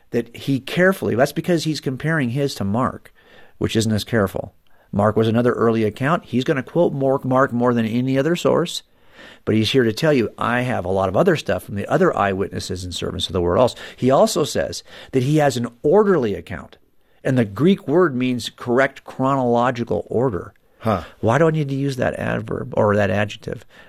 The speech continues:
Speaker 1: An orderly account. Well, because it turns out Mark's account is not in the correct chronological order. Compare Mark to Luke. You'll see some things in different orders. Papias, an early bishop, says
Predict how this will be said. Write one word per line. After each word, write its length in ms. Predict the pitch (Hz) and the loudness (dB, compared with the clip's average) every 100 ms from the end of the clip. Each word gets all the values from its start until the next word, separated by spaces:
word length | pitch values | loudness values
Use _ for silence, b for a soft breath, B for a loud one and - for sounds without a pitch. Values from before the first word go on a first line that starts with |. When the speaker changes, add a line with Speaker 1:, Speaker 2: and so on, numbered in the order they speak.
| b b | b b
Speaker 1:
An 140 | 107 - | -2 2
orderly 420 | 113 117 117 104 | 4 4 4 2
account. 520 | 95 - 113 80 - - B | 0 -4 -6 -6 -8 -18 B
Well, 280 | - 113 117 | 2 4 4
because 320 | 135 113 110 | 2 0 -2
it 100 | 104 | -2
turns 320 | - 120 113 110 | -4 -2 -2 0
out 240 | 131 - | -2 -2
Mark's 320 | 104 143 - | -2 -2 -2
account 320 | 117 - 110 | -6 -4 -4
is 160 | - 104 | -2 -2
not 240 | 107 185 | 0 0
in 80 | - | 0
the 100 | 101 | -4
correct 380 | 98 101 85 - | -4 -2 -2 -4
chronological 640 | - 95 90 90 85 101 98 | -6 -4 -4 -6 -6 -4 -4
order. 320 | 92 95 98 B B B | -4 -6 -8 B B B
Compare 320 | 110 131 143 | 0 2 2
Mark 300 | 127 135 156 | 2 0 0
to 100 | 95 | -2
Luke. 260 | 110 196 - | 0 0 -2
You'll 120 | 92 | -6
see 180 | - 113 | -6 -4
some 180 | 110 | -4
things 220 | 104 107 101 | -4 -4 -4
in 60 | |
different 260 | 98 98 98 | -2 -2 -2
orders. 320 | 160 - - - B B B B B | -2 -2 -8 -18 B B B B B
Papias, 540 | - 160 226 110 95 - | 0 2 2 2 0 -2
an 120 | 98 | -4
early 220 | - 117 110 | 0 0 0
bishop, 360 | 101 170 107 | 0 -2 -4
says 380 | - 113 110 110 | -2 2 2 0